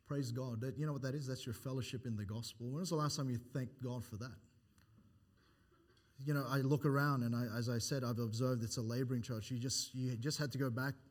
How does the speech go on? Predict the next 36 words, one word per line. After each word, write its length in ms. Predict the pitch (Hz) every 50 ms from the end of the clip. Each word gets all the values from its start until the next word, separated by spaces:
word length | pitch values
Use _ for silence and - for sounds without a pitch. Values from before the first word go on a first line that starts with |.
| - - - - - _ _ _ _ -
in 100 | 135 117
the 60 | 117
kitchen 420 | 101 - 165 139 - - 151 135
last 320 | 131 127 127 123 - - 135
night 220 | 123 127 131 120 95 -
to 100 | - 110
see 340 | - - 135 127 123 120 110
everyone 320 | 127 120 131 135 131 123 120
running 260 | 120 123 127 127 127
around, 440 | 123 123 123 123 123 123 123 120 113
getting 220 | 123 110 120 123
their, 160 | 113 117 110 - - - - - - - - - _ -
you 100 | 127 120
know, 140 | 117 117
all 220 | 113 120 127 135 135
of 100 | 120 113
the 60 | 120
dessert 400 | 107 117 104 107 123 127 135 101
ready 580 | 110 123 127 127 123 127 127 123 123 120 120 110 101 -
for, 160 | 131 120 107
for 180 | 101 - 123
young 200 | 127 131 135 135
adults. 540 | 127 113 120 127 131 131 127 - - - -
And, 140 | 123 107 98 92 - - - - - - _ _ _ - - - 131
and 100 | 127 120
it 60 | 120
was 160 | 117 113 104
a 80 | 131 120
great 320 | 107 131 143 151 143 147
time. 340 | - 139 139 135 131 131 131
Then 140 | 127 120 117
people 340 | 120 143 143 139 131 117
afterwards 680 | 110 127 131 123 - 143 127 127 123 123 113 107 - 117
just 260 | 120 113 - - -
packing 360 | - 131 127 - 135 123 123
up, 180 | 123 123 123